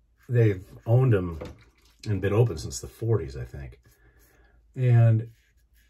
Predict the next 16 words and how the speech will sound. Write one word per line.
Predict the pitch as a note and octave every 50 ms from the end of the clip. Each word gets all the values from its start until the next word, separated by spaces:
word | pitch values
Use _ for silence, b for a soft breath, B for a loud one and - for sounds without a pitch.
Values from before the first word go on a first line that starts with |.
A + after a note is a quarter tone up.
| _ _
they're | D#3 C3+ D3 C#3+ C#3
just | A#2+ B2+ D3+ B2 -
wonderful. | D#3 D3+ D3+ D3+ D3 C3+ - - A2 G2 E2 G#2 A2 C3+
Um, | A#2+ A#2+ B2 B2 A#2+ A#2+ A#2 A#2 -
it's | C#3 C3 A#2 - C3
not, | C#3 C#3 C#3 C#3+ D3+ D#3 A#2+ G#2+ A2+ - - _ _ _ b b b b b b b b b b b _
it's | - B2+ A#2 -
not | D3 D3 D3+ C#3+
trendy, | - - - D3+ D3 D3 D3 C#3+ D3+ D3+ D3
it's | C3+ A#2+ -
not | D3 C#3 C#3 C3
high | A#2 C3+ C#3+ C#3+ C#3+
class, | C3+ - - B2+ B2+ B2+ B2 A#2+ A#2 - A#2
it's | G#2+ -
just | - A#2 G#2 F#2+ G2+ -
good | - C3 C3+ C#3 C3+ C3+ C3 B2 A#2